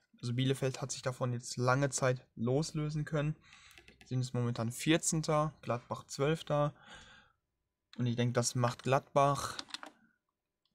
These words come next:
Und mein Tipp ist ein drei zu eins. Köln gegen Freiburg, war ich auch mir nicht wirklich sicher, was ich da tippen soll, ob Unentschieden oder ein Sieg. Und ich würd dann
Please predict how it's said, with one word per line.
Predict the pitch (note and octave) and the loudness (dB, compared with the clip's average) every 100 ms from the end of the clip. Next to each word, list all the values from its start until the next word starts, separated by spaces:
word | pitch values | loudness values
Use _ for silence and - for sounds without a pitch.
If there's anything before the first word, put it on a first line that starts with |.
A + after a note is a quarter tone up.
| - | -6
Und | A#2 | -2
mein | A2+ A2+ A#2 | 2 2 2
Tipp | C3+ - - | -2 -2 -4
ist | A2+ - - | -2 -2 0
ein | A2+ A2 - | 0 -2 -4
drei | A2 G#2+ G#2+ | 0 2 2
zu | - A2+ | 0 0
eins. | G2 A#2+ A2+ - - _ _ _ _ _ - - - - - - - _ _ _ | 4 4 2 -2 -6 _ _ _ _ _ -20 -16 -12 -12 -12 -14 -18 _ _ _
Köln | - E3 F#3+ G3+ G3+ | 4 6 6 4 2
gegen | - D3+ D3 | 0 0 -2
Freiburg, | - - D3 F3+ - G3+ A3 - - | -4 2 4 4 2 2 2 0 -2
war | B2+ C3 | 0 0
ich | - | 0
auch | D3+ E3 | -2 -2
mir | F#3+ | -4
nicht | F3+ F3 - | -4 -6 -4
wirklich | D#3+ E3+ D#3 | -4 -2 -4
sicher, | - E3 E3+ E3 E3+ E3+ - - _ | -4 -2 0 0 0 -2 -6 -20 _
was | C#3+ E3 | -2 -2
ich | - D#3 | -6 -6
da | D3+ | -6
tippen | D#3 D#3+ D#3+ D3+ | -4 -6 -4 -6
soll, | D#3 D#3 D#3 D#3 | -6 -6 -6 -6
ob | B2+ - | -8 -10
Unentschieden | D3 D3+ - D3+ C#3+ B2+ | -8 -8 -8 -10 -8 -8
oder | B2+ A2+ | -8 -6
ein | A#2 A#2 | -6 -4
Sieg. | B2+ D#3 E3+ - - _ - - - - - - - - _ _ _ _ _ _ _ _ _ _ | -2 -4 -4 -12 -16 _ -20 -20 -20 -20 -20 -20 -20 -20 _ _ _ _ _ _ _ _ _ _
Und | D3+ | 0
ich | B2+ | 2
würd | E3 G3+ | 0 2
dann | E3+ D#3 | 2 0